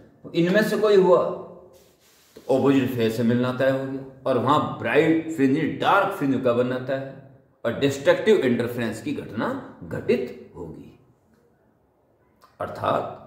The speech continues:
सारा का सारा दारोमदर, दारोमदर इसके ऊपर है, पाथ डिफरेंस के ऊपर। आप मात्र मैथमेटिकल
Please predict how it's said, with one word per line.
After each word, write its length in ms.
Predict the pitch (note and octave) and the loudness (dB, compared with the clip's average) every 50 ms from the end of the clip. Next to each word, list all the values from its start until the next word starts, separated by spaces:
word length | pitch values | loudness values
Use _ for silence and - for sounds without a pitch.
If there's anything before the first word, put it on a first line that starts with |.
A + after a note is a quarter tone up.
| - - _ _ _ _ _ _ - | -20 -20 _ _ _ _ _ _ -18
सारा 300 | - - D3+ F#3 G#3+ A#3 | -4 2 4 4 4 4
का 100 | A3+ A3+ | 2 0
सारा 400 | - - D3+ F3+ A3 B3+ C4 A#3+ | -2 -2 -2 0 2 4 4 2
दारोमदर, 840 | E3+ - E3 F3 E3+ E3+ E3 D#3 C#3+ C#3 A#2+ A2+ C3 D#3 F3 F3+ - - - - - - - - | 2 2 2 2 4 2 2 2 2 0 0 2 4 4 4 4 2 -2 -4 -6 -10 -14 -12 -8
दारोमदर 600 | A#2+ B2+ C#3 D3 D3 C#3 C3+ C#3 G3 - - - - | -4 -2 2 2 2 2 0 0 -2 -2 -2 -4 -6
इसके 240 | E3+ - - - G#3 | -8 -8 -2 2 2
ऊपर 260 | E3+ C3+ - - G#2+ - | 2 2 0 -2 -4 -6
है, 160 | - - - - - - _ _ _ _ _ _ - | -6 -12 -16 -18 -20 -20 _ _ _ _ _ _ -2
पाथ 320 | D#3+ D3+ - - - A2+ A#2 | 0 0 0 -2 -4 -4 -4
डिफरेंस 460 | A2 - - G#2+ G2+ F#2 F#2 - - | -4 -4 -6 -10 -12 -12 -14 -18 -20
के 80 | - - | -20 -20
ऊपर। 280 | - - _ _ _ _ _ _ _ _ _ _ _ _ _ _ _ _ _ _ _ _ _ _ _ _ _ _ _ _ _ _ _ - - - _ | -20 -20 _ _ _ _ _ _ _ _ _ _ _ _ _ _ _ _ _ _ _ _ _ _ _ _ _ _ _ _ _ _ _ -20 -20 -6 _
आप 500 | A2 A2 A2+ A2 G#2+ - - - - - - - - - - - _ _ _ _ _ _ _ _ _ _ _ _ _ _ - | 2 4 4 4 4 2 0 -6 -10 -14 -16 -18 -20 -20 -20 -20 _ _ _ _ _ _ _ _ _ _ _ _ _ _ -18
मात्र 720 | F2 F2+ F#2 A2 C3 C#3 C#3 C3 A#2 - - - - - - - - - _ _ _ _ F#2 G2+ A2+ | -14 -4 0 4 6 6 6 6 2 0 -6 -10 -14 -16 -18 -20 -20 -20 _ _ _ _ -10 -4 -4
मैथमेटिकल 720 | C3+ C3+ - A2+ A#2 A2+ A2+ A2 A2+ G#2 - F#2+ E2+ | -4 -4 -4 -4 -2 -2 -2 -2 -4 -6 -4 -4 -6